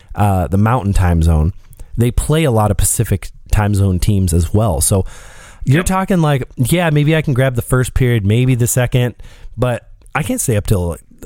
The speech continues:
Speaker 1: like, one o'clock watching hockey all the time. Uh, and,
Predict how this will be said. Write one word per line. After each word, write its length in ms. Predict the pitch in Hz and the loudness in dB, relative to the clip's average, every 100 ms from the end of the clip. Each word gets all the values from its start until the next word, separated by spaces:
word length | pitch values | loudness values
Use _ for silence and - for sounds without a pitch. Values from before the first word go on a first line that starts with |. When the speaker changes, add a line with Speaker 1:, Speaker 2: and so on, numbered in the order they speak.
| - - | -20 -6
Speaker 1:
like, 180 | 95 - | -4 -4
one 340 | - 98 107 | 0 2 2
o'clock 340 | 113 104 98 101 | 0 0 0 0
watching 240 | 95 92 | 0 0
hockey 400 | 80 92 143 113 | 0 0 0 0
all 140 | 73 69 | -2 -2
the 100 | 69 | -2
time. 320 | 65 - - - - - - - - | -4 -6 -14 -16 -18 -20 -20 -20 -4
Uh, 280 | 92 90 73 - | 0 0 -2 -4
and, 240 | 113 110 | -2 -2